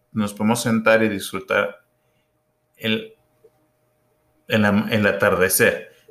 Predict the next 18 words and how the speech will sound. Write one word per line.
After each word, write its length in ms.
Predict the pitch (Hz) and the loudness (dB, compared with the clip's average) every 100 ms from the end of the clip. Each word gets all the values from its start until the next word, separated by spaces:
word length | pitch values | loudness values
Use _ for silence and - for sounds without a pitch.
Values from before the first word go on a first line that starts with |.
| - | -6
También 340 | 104 110 113 | 2 2 4
contamos 480 | 117 104 110 107 113 | 2 2 2 2 0
con 160 | 117 | 0
la, 320 | 98 95 - - | 0 -2 -6 -2
cuentan 460 | 120 131 110 95 | 2 2 0 -2
con 120 | - | -2
la 120 | 95 95 | -6 -2
playa 180 | 101 | 0
de 80 | 107 | 0
Cipolite, 720 | 110 95 117 123 123 123 - _ _ _ _ _ _ | -2 -2 -2 0 -2 -4 -6 _ _ _ _ _ _
donde 280 | 117 110 98 | 2 2 2
se 140 | 117 | -4
podrán 380 | - 104 104 104 | 0 2 2 2
practi-, 360 | 113 110 110 - | 2 0 -4 -10
practicar 800 | - 104 - 101 - 107 104 - | -2 -2 -2 -12 -4 0 0 -4
deportes 580 | - 107 - 101 110 110 | -10 -8 -6 -6 -6 -8
ac-, 140 | 120 - - 104 - _ _ _ - | -10 -8 -6 -6 -6 _ _ _ 0
acuáticos 840 | 151 147 - 110 - 131 135 - | 2 2 -2 -6 -2 -2 -2 -14